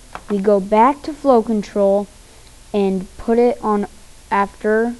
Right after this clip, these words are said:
or before a wait block. And then we go back to actions again and then put another display right over here. But actually,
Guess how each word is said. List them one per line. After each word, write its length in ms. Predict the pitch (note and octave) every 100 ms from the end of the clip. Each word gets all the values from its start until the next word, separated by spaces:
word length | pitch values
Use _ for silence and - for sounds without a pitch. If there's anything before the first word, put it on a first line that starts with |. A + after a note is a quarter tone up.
| -
or 160 | G3
before 840 | F#3 G3 F#3 - C#4 C#4+ G3+ F#3+ F3
a 60 | G3
wait 260 | F#3+ F3+
block. 380 | - F3 - - - - - - - -
And 200 | F#3+ F#3
then 380 | G3 G3 G#3 G3+ - - - -
we 140 | F#3+
go 320 | G3 F#3+ F3+ - -
back 280 | G3+ G3 F3+ -
to 360 | - F#3 F3+ F#3 - -
actions 460 | - F#3+ - F#3+ F#3
again 580 | F#3 G3 F#3+ F3+ F3+ F#3+ - -
and 220 | - F#3+ F#3
then 300 | F#3+ F#3+ F#3
put 180 | F#3
another 480 | - F#3 F#3+ G3 B3
display 680 | C4+ A#3 - - F#3 F3 F3 - - - - - -
right 340 | - G3+ G3+ G#3 -
over 300 | G3 F#3 F#3+
here. 400 | F#3 F#3 F3 - - - - - - - - - - - - - -
But 120 | - -
actually, 640 | G#3+ A#3+ - A3 G3+ G3